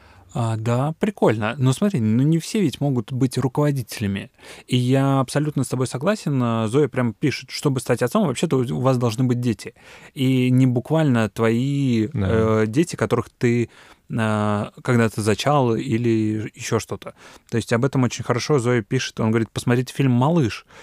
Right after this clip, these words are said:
Speaker 1: с Чарли Чаплином». Он говорит, э, он идет, э, на улицу выливает помой из окна, и вдруг, э, с неба падает мальчик.
Speaker 2: Мгм.
Speaker 1: Вот, э, он просто сбежал от бандитов. И в этот момент Чарли Чаплин, э, смотрит наверх, говорит: «Родителей нет».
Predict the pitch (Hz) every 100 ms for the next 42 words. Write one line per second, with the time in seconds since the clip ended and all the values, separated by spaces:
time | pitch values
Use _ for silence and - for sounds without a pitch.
0 | - - - 110 101 107 - 127 107 98
1 | 110 113 120 104 - - - _ - 135
2 | 139 139 151 262 - _ - - 135 127
3 | 123 123 135 - 143 147 127 131 123 123
4 | 120 117 117 120 113 123 131 113 107 123
5 | - - 214 285 - - - 160 185 247
6 | 262 - 165 147 131 - 208 147 - 135
7 | 117 - 107 98 - - _ 113 110 139
8 | _ _ 143 120 104 - - 113 110 110
9 | 110 - 214 190 160 123 117 120 160 104
10 | 104 104 101 - _ _ - 131 _ -
11 | 151 143 170 180 208 247 - 151 143 -
12 | 220 - 175 143 131 123 - 156 135 151
13 | 220 240 - 139 123 123 135 143 - 156
14 | 226 262